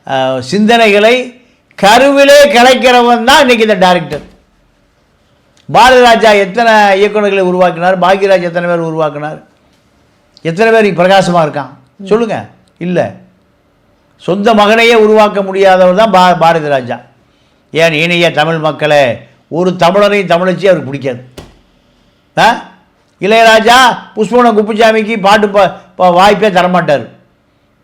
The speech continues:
கேரளா குயில் சைலஜா, சித்ரா, உன்னி கிருஷ்ணன், மண்டி கிருஷ்ணன் இவர் தான் கொடுப்பார். அப்போ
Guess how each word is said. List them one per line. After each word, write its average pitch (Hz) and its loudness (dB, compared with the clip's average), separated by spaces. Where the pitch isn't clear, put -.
கேரளா 196 2
குயில் 175 -4
சைலஜா, 175 0
சித்ரா, 185 0
உன்னி 190 -6
கிருஷ்ணன், 175 -4
மண்டி 190 -4
கிருஷ்ணன் 175 -4
இவர் 165 -8
தான் 175 0
கொடுப்பார். 127 -6
அப்போ 226 0